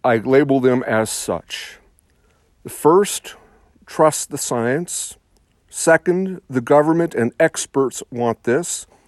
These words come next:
And third, the vulnerability of clergy.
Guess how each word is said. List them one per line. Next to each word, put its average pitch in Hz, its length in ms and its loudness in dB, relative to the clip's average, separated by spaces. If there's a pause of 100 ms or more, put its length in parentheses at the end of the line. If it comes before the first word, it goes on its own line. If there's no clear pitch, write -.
(460)
And 117 200 -4
third, 165 640 4
the 131 140 -2
vulnerability 135 1000 2
of - 140 -10
clergy. 104 480 -2